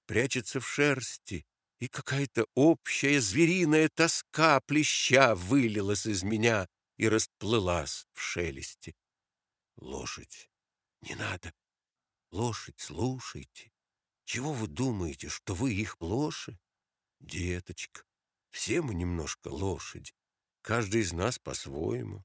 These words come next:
лошадь. Может быть, старая и не нуждалась в няньке. Может быть, и мысль ей моя, казалось, пошла.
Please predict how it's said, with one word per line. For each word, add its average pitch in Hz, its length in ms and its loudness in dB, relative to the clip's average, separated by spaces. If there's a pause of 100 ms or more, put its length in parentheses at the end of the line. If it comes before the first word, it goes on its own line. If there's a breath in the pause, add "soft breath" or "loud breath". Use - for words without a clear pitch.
(140)
лошадь. - 680 -12 (1120)
Может 170 240 4
быть, - 260 -4 (200)
старая 123 680 2
и 101 140 -6
не 104 120 0
нуждалась 101 680 2
в 107 60 -6
няньке. 87 640 -2 (580)
Может 147 240 4
быть, 156 220 0
и 165 40 2
мысль 185 440 2
ей 156 160 6
моя, 131 260 4
казалось, 92 460 0
пошла. 110 600 -2